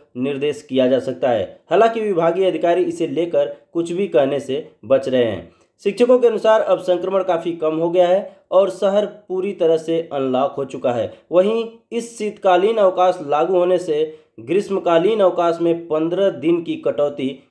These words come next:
कर दी गई है। इसे देखते हुए सोलह जून से शिक्षकों के लिए विद्यालय खुल सकते हैं। शिक्षकों के अनुसार विद्यालय बंद होने से बच्चों का टीसी जारी करना, पंजीकरण करना समेत अन्य प्रशासनिक कार्य करने में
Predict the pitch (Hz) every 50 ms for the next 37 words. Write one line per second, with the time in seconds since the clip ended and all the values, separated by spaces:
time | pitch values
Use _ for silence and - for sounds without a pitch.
0 | _ - 143 147 135 131 147 139 143 143 135 135 143 135 - 170 165 226 214 180
1 | 196 190 180 - 208 202 202 190 170 - - 165 165 175 202 208 202 151 175 190
2 | 185 175 180 175 165 - 160 156 - - - 180 170 170 165 151 139 139 139 139
3 | 135 - - _ _ - 135 147 135 143 147 147 151 156 156 156 - 139 131 127
4 | 143 127 - - 131 120 117 95 85 - _ _ _ _ _ _ - 190 190 190
5 | 233 233 247 240 226 233 226 220 196 214 214 214 208 185 185 165 147 175 185 202
6 | 196 151 127 165 196 208 175 165 180 185 190 175 170 190 180 135 123 147 151 -
7 | - - 202 190 - 185 180 175 175 - 175 170 170 170 196 180 185 180 180 185
8 | 180 185 190 185 190 185 185 190 185 - _ _ _ - - 160 165 165 170 170
9 | 180 180 190 196 185 190 185 185 185 185 180 170 170 160 165 180 190 180 - -
10 | 175 185 190 185 175 175 160 156 - 160 156 151 170 180 180 175 175 170 170 165
11 | 165 165 160 151 156 165 170 170 160 156 156 156